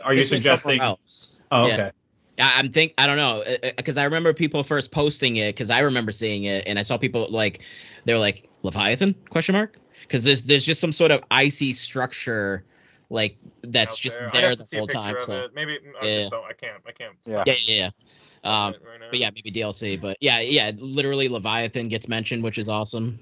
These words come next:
Speaker 2: Um,
Speaker 4: So
Speaker 1: Yeah.
Speaker 4: that's literally
Speaker 3: Who's who
Speaker 4: the
Speaker 3: of all
Speaker 4: only
Speaker 3: this
Speaker 4: thing
Speaker 3: stuff?
Speaker 4: that I would say, uh, it's not a weakness that makes me sad about the game,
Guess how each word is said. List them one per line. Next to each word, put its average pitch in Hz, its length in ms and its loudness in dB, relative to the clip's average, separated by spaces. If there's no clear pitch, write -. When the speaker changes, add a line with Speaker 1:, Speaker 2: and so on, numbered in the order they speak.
Speaker 2:
Um, 90 260 -4
Speaker 4:
So 117 140 2
Speaker 1:
Yeah. 117 80 6
Speaker 4:
that's 214 340 6
literally 196 560 6
Speaker 3:
Who's 170 80 0
who 156 40 -6
Speaker 4:
the 165 120 0
Speaker 3:
of 170 40 4
all 175 80 4
Speaker 4:
only 175 160 0
Speaker 3:
this 156 100 -10
Speaker 4:
thing 170 220 -2
Speaker 3:
stuff? - 40 -6
Speaker 4:
that 147 280 2
I 147 180 0
would 151 240 -6
say, 135 640 -2
uh, 113 420 0
it's - 160 -12
not 196 320 -2
a 139 40 0
weakness 117 540 -6
that 113 160 -4
makes 135 300 -4
me 131 100 -4
sad 127 320 2
about 113 300 0
the 104 80 -8
game, 107 500 -4